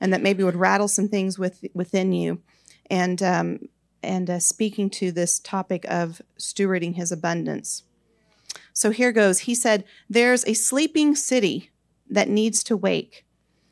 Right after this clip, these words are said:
It lies low, hoping to escape." But I intend for mountains to be raised in this place. What good is that twinkling light if the sun never rises within my people's sight?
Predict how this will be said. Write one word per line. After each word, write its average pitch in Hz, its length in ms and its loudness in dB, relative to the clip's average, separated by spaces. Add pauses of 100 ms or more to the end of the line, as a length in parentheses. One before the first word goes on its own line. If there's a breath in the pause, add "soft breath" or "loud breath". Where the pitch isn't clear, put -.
(100)
It 214 160 4
lies 226 480 4
low, 196 580 4 (120)
hoping 226 500 0
to - 160 -6
escape." 175 600 -4 (920 soft breath)
But 220 100 4
I 302 200 6
intend 220 560 6
for 202 80 0
mountains 208 720 4
to - 80 -6
be 185 160 -2
raised 202 420 0
in 185 140 0
this 175 180 -2
place. - 600 -6 (720 soft breath)
What 277 320 4
good 285 260 6
is 220 220 4
that 220 260 2
twinkling 247 640 4
light 226 320 4
if 190 180 0
the 196 80 -2
sun 240 440 4
never 214 260 6
rises 185 580 4
within 202 320 0
my 196 180 2
people's 196 460 0
sight? - 460 -2